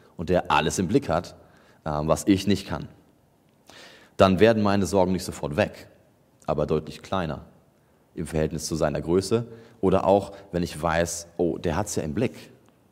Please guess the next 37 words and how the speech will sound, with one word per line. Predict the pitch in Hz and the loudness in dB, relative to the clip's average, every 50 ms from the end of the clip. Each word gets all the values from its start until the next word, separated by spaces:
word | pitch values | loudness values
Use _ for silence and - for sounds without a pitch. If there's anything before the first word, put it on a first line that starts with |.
| _ - | _ -10
der | - 76 | -8 -6
sieht | 90 123 - | -6 -6 -6
das | - 71 - - | -6 -10 -10 -10
ja", | 57 52 - - - _ _ _ _ _ _ _ _ _ _ _ _ | -10 -12 -12 -14 -20 _ _ _ _ _ _ _ _ _ _ _ _
dann | - 82 78 | -6 -6 -4
verändert | - 95 80 92 90 87 - | -2 -2 -2 -2 -2 -2 0
sich | 87 87 - - - - - - - _ _ _ _ _ _ - | -2 -2 -2 -4 -14 -20 -20 -20 -20 _ _ _ _ _ _ 0
auch | 90 85 90 | 0 0 2
meine | 95 101 113 98 | 2 2 2 0
Sorge. | 73 71 71 73 80 69 67 - - - - - _ _ _ _ _ _ _ _ _ _ _ _ _ _ _ _ _ _ _ _ _ - - _ | -2 -4 -6 -6 -6 -8 -10 -10 -12 -18 -20 -20 _ _ _ _ _ _ _ _ _ _ _ _ _ _ _ _ _ _ _ _ _ -20 -20 _
Wenn | - 85 85 85 85 82 82 - - - - - _ - - - | -2 0 0 0 0 -2 -4 -8 -16 -20 -20 -20 _ -20 -12 -4
mein | 90 90 87 82 | 0 0 0 2
Sohn | 110 113 | 2 2
auf | 98 - | 2 2
einmal | 82 101 104 - | 2 2 2 2
Angst | 120 127 - - | 0 -2 0 0
hat | 131 104 | 0 0
aus | 101 95 | 0 0
irgendeinem | 85 - 113 113 104 92 | 0 0 0 0 0 0
Grund, | 90 107 113 120 120 - - - | 2 0 0 0 -2 -8 -6 -4
manchmal | 92 85 - - 87 | -6 -4 -2 -4 -6
verstehe | - - 85 - - 113 110 | -4 -4 -8 -2 0 0 0
ich | 104 - | 0 -2
sie, | - 101 | -2 -2
manchmal | 92 90 90 - - 92 85 | -2 -2 -4 -4 -2 -4 -4
verstehe | - - 85 - 92 87 | -4 -4 -6 -2 -2 -2
ich | 80 - | -2 -2
sie | 95 | -4
überhaupt | 90 101 90 104 107 - - | -2 -2 -2 -2 -2 -4 -6
nicht, | 117 117 - - - - - | -6 -6 -6 -12 -20 -20 -20
<laughs> | - - - | -20 -12 -4
warum | 156 147 - 135 120 123 120 | -4 2 4 4 4 6 6
er | 110 101 | 4 6
davor | 104 113 120 117 - 101 | 6 6 4 6 4 2
jetzt | 98 92 - - | 2 2 2 0
Angst | 101 113 - - - | -2 -2 -2 -2 -2
hat. | 113 110 - | -2 -2 -4